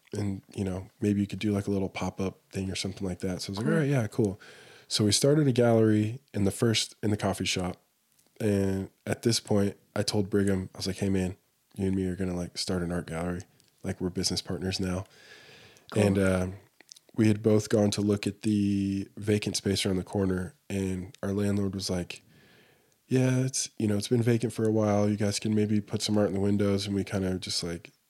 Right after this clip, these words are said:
Speaker 1: "Nah, dude. If, uh, if we are gonna do this, we wanna turn it into a full-blown,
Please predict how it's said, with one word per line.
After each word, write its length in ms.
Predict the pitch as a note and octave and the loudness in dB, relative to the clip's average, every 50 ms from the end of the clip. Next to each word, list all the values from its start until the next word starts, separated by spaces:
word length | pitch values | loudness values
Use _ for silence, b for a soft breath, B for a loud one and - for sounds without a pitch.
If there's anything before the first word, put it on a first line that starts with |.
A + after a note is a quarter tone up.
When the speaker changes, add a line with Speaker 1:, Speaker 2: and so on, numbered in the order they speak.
| _ - _ _ | _ -20 _ _
Speaker 1:
"Nah, 360 | - F#2 F#2 F2+ F2+ F2+ F2+ | -8 -6 -6 -4 -4 -6 -6
dude. 320 | F2+ F2+ F#2 F#2+ G2 G2 - _ _ _ b b b b b b b b b | -6 -6 -6 -6 -8 -8 -10 _ _ _ b b b b b b b b b
If, 520 | - G2 - - - - - - - - - | -8 -8 -8 -8 -12 -18 -18 -20 -14 -8 -4
uh, 320 | G2 F#2+ F#2+ F#2 F#2 F2+ - | -2 0 0 0 -2 -4 -6
if 160 | - - - | -10 -10 -6
we 260 | G#2+ G2+ G#2 G#2+ G#2 G2+ | -2 0 2 2 0 0
are 100 | - F#2+ | -2 -4
gonna 200 | - G2 F#2+ F#2 | -4 -4 -2 -2
do 160 | F2+ G2+ G#2 G#2 | 0 0 2 2
this, 280 | A2 A#2 C3 - - | 2 2 2 0 0
we 80 | G#2+ G#2+ | 0 0
wanna 200 | G#2 G2+ F#2+ F2+ | 0 0 0 -2
turn 200 | - - F#2 F#2 | -4 -4 -4 -4
it 60 | F2+ | -4
into 240 | F2 E2+ - - F2 | -4 -6 -6 -6 -8
a 40 | - | -8
full-blown, 760 | - - - G2+ G2 F#2 G2 F#2+ F#2 F#2 F#2 F2+ F2 F#2+ | -8 -4 -2 -2 0 0 0 -2 -2 -2 -2 -4 -6 -8